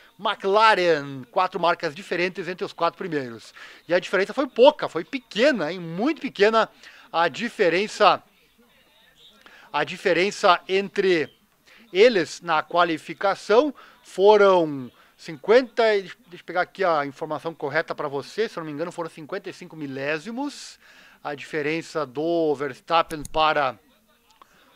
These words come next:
o Leclerc, isso mesmo, cinquenta e cinco milésimos. O Hamilton chegou a sessenta e nove milésimos. Olha que loucura foi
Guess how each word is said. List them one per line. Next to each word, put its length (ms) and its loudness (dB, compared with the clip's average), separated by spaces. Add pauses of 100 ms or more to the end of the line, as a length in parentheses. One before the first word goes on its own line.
(220)
o 160 0
Leclerc, 560 0
isso 140 -10
mesmo, 300 0
cinquenta 340 -8
e 20 -4
cinco 200 -16
milésimos. 800 -2 (260)
O 80 -12
Hamilton 460 4
chegou 260 -2
a 40 2
sessenta 680 0
e 60 -2
nove 260 2
milésimos. 560 2
Olha 120 -2
que 80 -10
loucura 400 2
foi 320 0